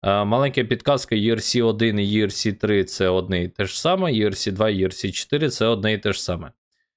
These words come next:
U R C один і три — це повнопривідні машини, U R C два, U R C чотири — це монопривідні машини. Е,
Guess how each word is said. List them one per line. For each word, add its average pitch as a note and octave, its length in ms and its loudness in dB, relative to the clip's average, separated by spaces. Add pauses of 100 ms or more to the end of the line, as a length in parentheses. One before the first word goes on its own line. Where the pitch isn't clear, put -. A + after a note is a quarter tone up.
(300)
U G#2+ 100 2
R A2+ 80 2
C C#3 260 0
один B2+ 460 2
і A2 120 0
три — A2 320 2
це G2+ 380 0
повнопривідні G2+ 920 0
машини, D#3+ 760 -2
U A#2 180 2
R A#2 40 2
C A2+ 260 -2
два, A2 260 0
U G2 180 0
R G2+ 60 2
C G2+ 220 -4
чотири — C#3 440 -2
це B2+ 200 0
монопривідні F#2 840 0
машини. F#2 480 -2
Е, G2 80 -10